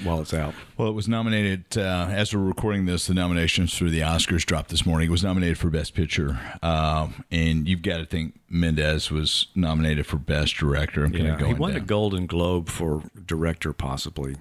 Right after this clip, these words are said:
Speaker 2: Yeah. So Deakins was, uh, nominated for cinematography, and, um,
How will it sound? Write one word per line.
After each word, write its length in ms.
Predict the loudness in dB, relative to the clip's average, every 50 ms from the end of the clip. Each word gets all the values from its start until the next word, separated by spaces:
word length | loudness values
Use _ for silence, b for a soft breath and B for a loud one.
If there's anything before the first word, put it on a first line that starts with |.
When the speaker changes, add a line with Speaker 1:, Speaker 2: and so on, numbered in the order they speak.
| -10 -4
Speaker 2:
Yeah. 280 | -2 0 2 2 0 -2 B B B B B
So 220 | B -4 -2 -2 -2
Deakins 520 | -2 -2 0 0 0 0 0 0 0 -2 0
was, 300 | 0 0 2 2 2 2
uh, 160 | 2 2 2
nominated 440 | 2 2 2 2 2 2 2 0 0
for 120 | 0 0
cinematography, 1040 | 0 2 2 2 2 2 0 0 0 0 0 0 0 -4 -2 0 0 2 2 0 -2 b b b b b b b b b _ _ -2
and, 580 | 0 2 2 4 4 4 4 4 2 2 2
um, 720 | 2 2 2 2 2 2 2 2 2 2 2 0 0 -2